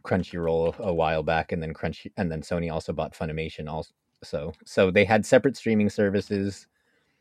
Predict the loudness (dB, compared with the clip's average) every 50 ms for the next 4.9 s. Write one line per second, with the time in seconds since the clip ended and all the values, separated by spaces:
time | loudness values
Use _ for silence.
0 | _ _ _ _ -4 2 4 4 4 4 2 2 4 6 8 8 10 10 8 8
1 | 6 4 0 -4 0 4 4 6 6 6 6 4 4 2 0 0 -2 -2 0 0
2 | 0 2 2 0 -2 -2 0 2 2 2 2 2 0 0 2 2 0 0 0 -2
3 | -2 -2 -4 -2 -2 -4 -6 -4 -2 -2 -2 0 0 -2 0 0 2 2 0 0
4 | -2 -6 -8 -6 -4 -4 -6 -4 -4 -2 -2 0 0 0 -2 -4 -8 -18